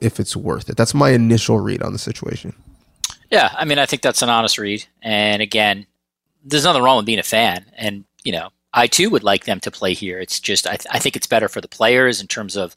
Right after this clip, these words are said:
Speaker 2: sort of their personal comfort level. It's probably better for the team in terms of being competitive. I just don't like the exception. I don't like the exception because of the travel back and forth. That said, if I'm gonna be honest, I'm certainly looking at it as sort of people who travel commercially,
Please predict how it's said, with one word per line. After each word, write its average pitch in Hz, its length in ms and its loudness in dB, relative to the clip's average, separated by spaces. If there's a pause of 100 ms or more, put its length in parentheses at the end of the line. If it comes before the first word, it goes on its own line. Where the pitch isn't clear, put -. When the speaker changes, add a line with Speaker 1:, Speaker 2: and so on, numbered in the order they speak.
(420)
Speaker 2:
sort 107 160 -2
of 98 40 -2
their 92 100 -4
personal - 360 -2
comfort 117 400 -2
level. 127 240 4
It's - 100 -4
probably 117 200 2
better 107 240 2
for - 120 -4
the 90 100 -8
team 113 400 -2
in 95 80 -10
terms 101 340 -6
of 92 220 -4
being 92 240 -6
competitive. 95 680 0 (360)
I 110 80 0
just 131 180 2
don't 131 140 0
like 120 240 2
the 113 100 0
exception. 101 560 0 (180)
I - 140 -4
don't 113 160 0
like 110 240 0
the 107 80 0
exception 110 540 2
because 101 340 -2
of 95 140 -8
the 95 160 0
travel 107 420 2
back 98 300 -2
and 92 100 -12
forth. 90 360 -10
That 117 180 2
said, 123 420 4 (680)
if 135 120 -8
I'm 110 120 -4
gonna 107 180 0
be 113 120 0
honest, 131 360 4
I'm 113 80 -2
certainly 113 360 0
looking 104 380 -4
at 104 180 2
it 98 100 -2
as 98 280 2
sort 104 240 0
of 92 80 -6
people 110 260 -6
who 110 80 -10
travel 101 380 2
commercially, 95 800 -4